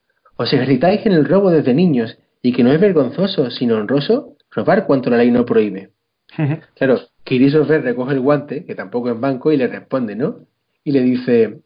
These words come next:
Speaker 1: Jeno-, Jenofonte escribe estas palabras de Quirínxofo, dice, eh, "Sin embargo, yo también he oído decir que vosotros, los atenienses,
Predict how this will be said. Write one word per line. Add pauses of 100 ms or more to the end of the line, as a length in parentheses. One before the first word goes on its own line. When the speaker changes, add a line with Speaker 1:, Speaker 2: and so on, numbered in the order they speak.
Speaker 1:
Jeno-,
Jenofonte
escribe
estas
palabras
de
Quirínxofo,
dice, (520)
eh, (320)
"Sin
embargo,
yo
también
he
oído
decir
que
vosotros,
los
atenienses,